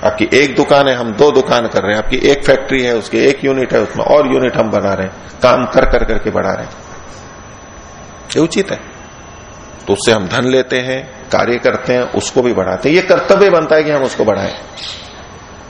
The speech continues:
क्योंकि उसी के माध्यम से हम भी कर पा रहे हैं और हमारा भी जीवन चल रहा है। तो लेने देने में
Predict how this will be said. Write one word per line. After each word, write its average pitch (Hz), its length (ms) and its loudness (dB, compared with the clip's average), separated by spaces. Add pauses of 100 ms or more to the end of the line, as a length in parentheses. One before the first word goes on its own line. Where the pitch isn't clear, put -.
(200)
क्योंकि 160 480 2
उसी 170 240 0
के 160 160 0
माध्यम 120 420 0
से 131 200 2
हम 110 220 -4
भी 147 100 2
कर 143 180 2
पा 131 180 2
रहे 143 160 0
हैं 156 60 -6
और - 380 -2 (280)
हमारा 101 300 0
भी - 140 -4
जीवन 95 320 -2
चल 95 200 -2
रहा 92 140 -4
है। - 80 -16 (1600)
तो 160 260 2
लेने 156 440 2
देने 117 340 -2
में 117 300 -2